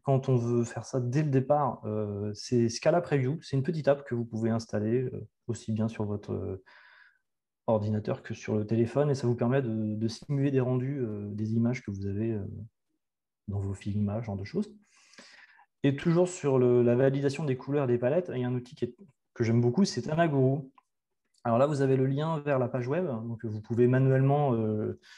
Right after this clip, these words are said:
valider des, des contrastes de couleurs entre la couleur du texte et la couleur d'arrière-plan, et ça vous donne un résultat, euh, si votre contraste est suffisant ou pas, et si ce n'est pas le cas, il vous propose des suggestions de correction. Alors là, c'est un lien vers le, l'outil page web, euh,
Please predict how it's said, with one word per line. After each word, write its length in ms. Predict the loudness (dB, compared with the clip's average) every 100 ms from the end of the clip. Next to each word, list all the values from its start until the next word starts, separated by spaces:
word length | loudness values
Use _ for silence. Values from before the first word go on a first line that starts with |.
| -20 _ 0
valider 320 | 2 4 4
des, 220 | 2 0
des 140 | 0 0
contrastes 340 | 0 -2 -2
de 60 | -2
couleurs 300 | -4 -2 -2
entre 560 | -4 -4 -6 -6 -8 -16 -20 -6
la 140 | -2
couleur 260 | 2 2 2
du 100 | -2
texte 420 | -2 -2 -4 -14 _ _ 0
et 60 | 2
la 120 | 4
couleur 240 | 4 4
d'arrière-plan, 520 | 4 4 0 -2 -4 -4 -20 _ _ _ -4
et 80 | -2
ça 160 | 2
vous 100 | 2
donne 160 | 2 4
un 80 | 4
résultat, 600 | 4 2 2 2 4 4
euh, 280 | 2 -2 -4 -10 -20 -20
si 520 | -20 -20 -20 -14 -8
votre 520 | -2 0 0 -2 -6
contraste 400 | -4 -6 -6 -6
est 40 |
suffisant 320 | -8 -6 -2 0
ou 40 |
pas, 140 | 2
et 20 | 2
si 140 | 0
ce 80 | -2
n'est 40 |
pas 100 | -2
le 40 | -2
cas, 80 |
il 40 | -2
vous 60 |
propose 280 | -4 -6 -2
des 60 | -2
suggestions 520 | 0 -4 -4 -6 -10 _
de 80 | -6
correction. 420 | -2 -4 -6 -10 -12 -20 -20 -10 0
Alors 120 | 4
là, 100 | 4
c'est 220 | 2 0
un 340 | 2 4 4
lien 240 | 2 0 0
vers 200 | 0 2
le, 540 | 0 -2 -4 -6 -6 -4
l'outil 380 | -4 -4 -8 -6
page 400 | 0 2 2 2
web, 360 | 2 2 -2
euh, 200 | -6 -8